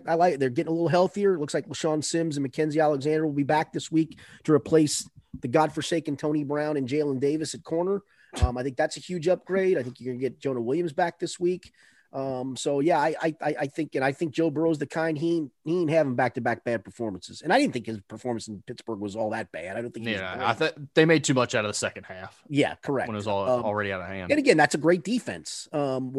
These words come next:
Speaker 1: Washington's got a nice front four. I just don't know about their back seven. And, uh, I, I'm, I'm gonna go Bengals. I'll go Bengals thirty, Washington, the football team, twenty-four. So that'll be the Bengals and the over for me.
Speaker 2: Bengals and the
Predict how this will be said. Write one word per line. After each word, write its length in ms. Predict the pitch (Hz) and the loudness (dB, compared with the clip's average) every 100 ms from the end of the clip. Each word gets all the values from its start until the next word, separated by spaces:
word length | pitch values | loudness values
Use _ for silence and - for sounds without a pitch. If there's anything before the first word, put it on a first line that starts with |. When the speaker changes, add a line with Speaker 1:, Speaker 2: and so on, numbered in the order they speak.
| 160 | 2
Speaker 1:
Washington's 240 | 233 262 202 | 4 0 0
got 120 | 240 | -2
a 40 | |
nice 280 | 180 202 220 | 0 -2 -2
front 260 | - 214 202 | -2 -4 -4
four. 440 | - 202 185 143 | 0 4 6 4
I 60 | 147 | 2
just 160 | 165 | -2
don't 100 | 180 | -4
know 60 | 170 | -2
about 200 | 170 160 | 0 0
their 100 | 147 | 0
back 220 | 143 143 | 0 0
seven. 400 | - 135 135 113 | -2 -2 -2 -2
And, 220 | 101 104 104 | -4 -4 -4
uh, 200 | 107 104 - - - - | -4 -6 -10 -20 -20 -6
I, 200 | 127 139 | -4 -2
I'm, 120 | 151 | -2
I'm 120 | 156 | 0
gonna 140 | 170 | 0
go 140 | 151 143 | 0 0
Bengals. 600 | 123 165 180 175 151 - | 2 2 2 0 -2 -4
I'll 80 | 180 | -2
go 100 | 190 | -2
Bengals 480 | 135 160 175 151 - - _ _ | 0 0 2 -2 -4 -14 _ _
thirty, 500 | 185 214 226 247 233 _ _ _ _ | 4 4 2 0 -2 _ _ _ _
Washington, 640 | 117 160 185 190 175 190 185 _ | 4 4 4 0 -4 -4 -4 _
the 120 | 156 | -12
football 420 | - 196 - 170 | -2 -2 2 2
team, 380 | 160 - 175 170 | 2 0 0 0
twenty-four. 800 | - 165 151 147 - 156 131 117 | -2 -4 -2 -6 -2 -2 0 -2
So 160 | - 131 | 0 4
that'll 160 | 151 | 4
be 60 | 143 | 6
the 100 | 123 | 2
Bengals 500 | 113 151 165 165 151 | 6 6 8 6 4
and 160 | 156 135 | 2 2
the 320 | 127 123 120 - _ _ _ - | 2 2 0 -4 _ _ _ 10
over 320 | 151 135 117 | 10 10 8
for 160 | - | 6
me. 240 | 117 104 - _ _ _ _ _ _ _ _ _ | 6 4 0 _ _ _ _ _ _ _ _ _
Speaker 2:
Bengals 420 | - 113 123 120 - | -6 -4 -4 -4 -8
and 280 | 131 120 117 | -6 -4 -4
the 180 | 113 | -6